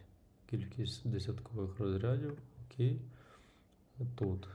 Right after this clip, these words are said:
те ж саме обираю діапазон, формат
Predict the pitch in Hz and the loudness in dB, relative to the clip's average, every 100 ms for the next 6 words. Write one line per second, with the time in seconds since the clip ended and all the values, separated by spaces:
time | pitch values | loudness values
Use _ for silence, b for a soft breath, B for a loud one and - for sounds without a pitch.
0 | - - - - _ _ _ - - - | -16 -20 -20 -20 _ _ _ 0 0 0
1 | 101 95 92 95 104 95 92 101 98 113 | 2 4 4 4 4 4 4 2 2 2
2 | 104 - 160 - - - - - - - | 4 4 2 -6 -16 -20 -20 -20 -20 -10
3 | - - B B B - - - - - | -10 -10 B B B -20 -20 -20 -20 -20
4 | - - - - 117 104 104 98 - | -20 -20 -20 -12 -2 2 4 2 -2